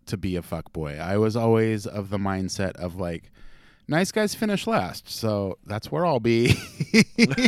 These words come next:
And I was just, like, too fucking nervous to be,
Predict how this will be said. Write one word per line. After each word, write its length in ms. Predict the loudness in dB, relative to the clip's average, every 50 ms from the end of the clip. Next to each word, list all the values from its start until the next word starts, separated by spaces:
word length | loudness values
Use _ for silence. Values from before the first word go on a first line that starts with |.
| 2 2 -2 -10 -14 -14 -6 0
And 120 | 4 6
I 60 | 6
was 100 | 6 6
just, 120 | 4 2 2
like, 180 | 2 2 0
too 220 | -2 0 0 0 0
fucking 400 | 2 0 0 0 2 0 0 2
nervous 400 | 0 0 0 0 0 -2 -4 -2
to 120 | -6 -6
be, 580 | -4 -2 -4 -2 -2 -2 -2 -2 -4 -4 -6